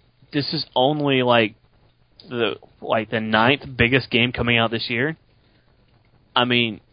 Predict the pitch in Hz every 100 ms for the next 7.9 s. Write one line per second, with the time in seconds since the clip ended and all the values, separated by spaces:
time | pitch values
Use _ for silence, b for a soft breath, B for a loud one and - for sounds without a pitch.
0 | _ _ _ - - 135 127 147 - 180
1 | 175 165 - _ _ _ _ _ _ _
2 | _ _ - 127 123 180 147 - 139 123
3 | 156 151 123 - - 135 160 135 139 131
4 | 120 117 113 104 117 127 147 160 - 131
5 | - 139 120 117 110 113 110 104 - 107
6 | 90 _ b b b b b _ _ _
7 | _ _ - 139 - 160 143 120 -